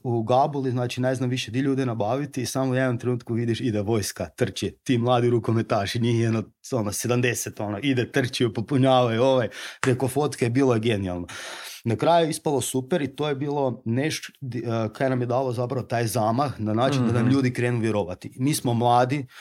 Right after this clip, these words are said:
Speaker 1: jesmo mladi, znači, ne prodajemo vam maglu,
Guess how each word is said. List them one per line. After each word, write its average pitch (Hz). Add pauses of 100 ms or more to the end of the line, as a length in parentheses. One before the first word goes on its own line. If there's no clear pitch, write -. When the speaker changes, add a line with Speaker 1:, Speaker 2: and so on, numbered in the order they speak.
(140)
Speaker 1:
jesmo 127
mladi, 139
znači, 120
ne 110
prodajemo 131
vam 131
maglu, 139